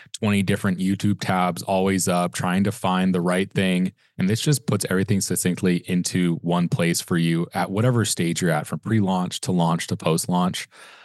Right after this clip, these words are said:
um, really easily. And then also, it's not just the helping you get launched or helping you teach some,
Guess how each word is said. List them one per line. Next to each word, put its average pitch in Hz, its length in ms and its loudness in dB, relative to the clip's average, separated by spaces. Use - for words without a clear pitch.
um, 90 520 0
really 98 220 0
easily. 95 560 0
And 95 140 0
then 90 120 0
also, 104 460 -2
it's 95 220 -6
not 110 220 0
just 107 420 -2
the 90 260 2
helping 92 340 0
you 87 140 2
get 85 240 -4
launched 87 460 -2
or 82 80 2
helping 92 240 0
you 87 100 2
teach 90 260 -2
some, 85 320 0